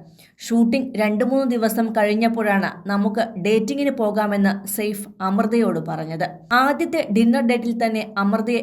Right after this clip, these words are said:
കൂടുതൽ മനസ്സിലാക്കി, അവളെ ഇഷ്ടമായി.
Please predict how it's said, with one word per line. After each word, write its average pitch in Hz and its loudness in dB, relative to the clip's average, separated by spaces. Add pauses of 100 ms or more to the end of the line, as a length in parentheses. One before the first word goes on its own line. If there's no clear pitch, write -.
(120)
കൂടുതൽ 226 2 (360)
മനസ്സിലാക്കി, 196 -2 (260)
അവളെ 202 2 (120)
ഇഷ്ടമായി. 190 -4